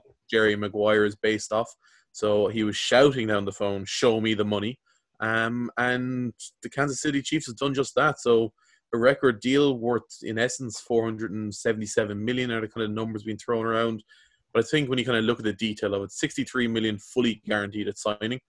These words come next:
uh, injury guarantee, which is a really interesting one when it comes to long-term deal like this. And the kind of piece that everyone's been talking about is Mahomes just wanted, uh, certainty and, you know, security moving forward.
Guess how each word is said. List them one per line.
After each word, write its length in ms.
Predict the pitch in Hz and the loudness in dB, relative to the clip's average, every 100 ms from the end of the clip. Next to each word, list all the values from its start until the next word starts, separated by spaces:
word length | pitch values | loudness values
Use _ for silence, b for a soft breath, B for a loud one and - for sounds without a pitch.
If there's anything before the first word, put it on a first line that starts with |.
| _ _ - | _ _ -8
uh, 440 | 104 104 104 101 - _ | -2 0 0 0 -4 _
injury 460 | 113 139 156 139 123 | -4 0 2 0 0
guarantee, 420 | 110 110 101 113 | 2 0 0 -2
which 220 | 104 101 | -4 -4
is 60 | - | -8
a 40 | |
really 500 | 104 104 123 123 104 | -6 -2 0 0 0
interesting 320 | 110 107 - 104 | -2 -2 -4 -6
one 160 | 98 | -8
when 100 | 101 | -10
it 100 | 95 | -8
comes 160 | 110 101 | -8 -6
to 80 | 104 | -6
long-term 540 | 104 107 104 104 101 | -4 -4 -6 -8 -8
deal 160 | 104 104 | -4 -2
like 160 | 101 - | -2 -2
this. 300 | 107 101 - _ _ _ _ - | -2 -2 -8 _ _ _ _ -8
And 100 | 104 | -4
the 80 | |
kind 180 | 104 120 | -2 -2
of 100 | 110 | -4
piece 260 | - 123 - | -2 -4 0
that 140 | 113 | 4
everyone's 400 | 110 104 104 104 | 4 2 -6 -8
been 160 | - 104 - | -12 -18 -8
talking 380 | 110 110 - 104 | -2 -2 0 -4
about 80 | |
is 80 | 101 | -4
Mahomes 400 | 113 107 123 120 | -4 -2 -2 -2
just 200 | 113 107 | -6 -6
wanted, 480 | 107 107 - 104 95 - _ _ _ _ - | -4 -4 -4 -6 -6 -10 _ _ _ _ -8
uh, 340 | 101 98 90 | -4 -2 -2
certainty 640 | - - 120 101 110 113 107 | -4 2 2 2 -4 -2 -2
and, 460 | 85 101 98 98 - | -2 -2 -4 -8 -8
you 40 | 101 | -8
know, 100 | 95 | -6
security 640 | - 92 - 113 104 101 | -8 -8 -2 0 0 -2
moving 300 | 104 101 98 | -4 -6 -6
forward. 400 | - 104 101 | 0 2 2